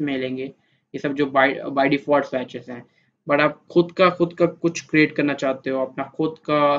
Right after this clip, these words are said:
कोई graphics बनाना चाहते हो, कोई specific color अगर आप यूज़ करना चाहते हो तो आप यहाँ से double click करोगे and you will change any color or you can, uh, pick any color over here, okay। कोई भी आप color pick कर सकते हो easily and just okay, तब आपके पास color आ जाएगा।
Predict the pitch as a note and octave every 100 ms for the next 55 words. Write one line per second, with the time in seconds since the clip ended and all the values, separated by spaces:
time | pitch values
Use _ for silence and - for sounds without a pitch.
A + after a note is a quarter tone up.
0 | C#3+ D3 C#3 C#3 B2+ B2+ - C#3 C3+ C#3
1 | C3 C3+ C3+ C#3+ C3+ - C#3+ - D#3 -
2 | D#3 E3 D3+ D3 C#3 C#3 C#3 - C3+ C3
3 | C3 B2+ C3+ C3+ C3+ C3 C3+ C3 C3 C3
4 | C#3 C#3 E3+ E3+ D#3 C#3+ C#3+ E3 - _
5 | _ _ _ _ - C#3 C#3 C#3 C#3+ C#3
6 | D3+ D3 - D#3+ E3 F3 E3+ - C#3+ D#3
7 | D3+ D3 C#3+ C#3+ - C#3+ C#3 C#3 C#3 C#3
8 | - - C#3 C3+ C3+ E3+ E3+ - D3 C#3+
9 | C#3 B2 B2 B2 A#2+ A#2+ _ _ - F#3
10 | - _ - D3+ D3+ D3 - C#3+ C#3+ D3
11 | C#3 D#3+ D3 D3+ - D3+ D3 C#3 E3 -
12 | C#3 C3+ C3+ - - C#3+ - _ D3+ C#3+
13 | - F3 - _ _ _ _ _ _ C#3+
14 | C3+ C3 C3 C3 - C3+ - C3 D3 D#3
15 | D#3 D#3+